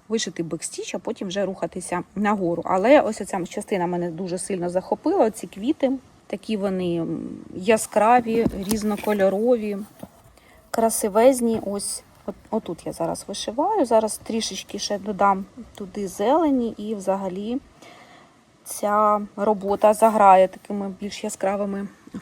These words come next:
фарбами. А вишила я за цей період на цьому сюжеті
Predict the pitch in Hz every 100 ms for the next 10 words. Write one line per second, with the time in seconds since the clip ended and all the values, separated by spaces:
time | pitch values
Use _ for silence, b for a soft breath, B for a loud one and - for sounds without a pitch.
0 | - - 185 185 190 196 190 B B B
1 | B B B B - 214 214 190 214 262
2 | - 214 202 190 208 202 185 185 180 -
3 | 196 190 175 240 339 381 381 - - 214
4 | 214 - 196 185 180 190 185 185 185 285